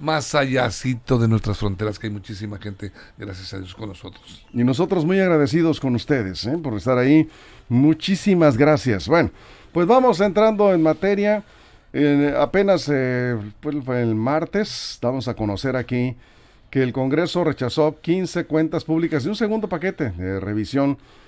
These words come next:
Speaker 2: Eh, eh, ya en este paquete venían incluidos otros dos ayuntamientos. Luego hay entidades públicas que también, eh, rechazaron. Son quince en total en este segundo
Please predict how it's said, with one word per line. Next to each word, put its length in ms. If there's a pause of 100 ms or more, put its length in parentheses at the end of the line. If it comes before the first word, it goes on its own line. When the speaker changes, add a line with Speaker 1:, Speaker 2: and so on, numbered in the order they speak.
(320)
Speaker 2:
Eh, 600 (200)
eh, 420
ya 180
en 160
este 420
paquete 460
venían 280
incluidos 460
otros 340
dos 320
ayuntamientos. 880
Luego 360 (320)
hay 240
entidades 540
públicas 340
que 80
también, 400 (260)
eh, 160
rechazaron. 420
Son 140
quince 340
en 100
total 420
en 120
este 200
segundo 720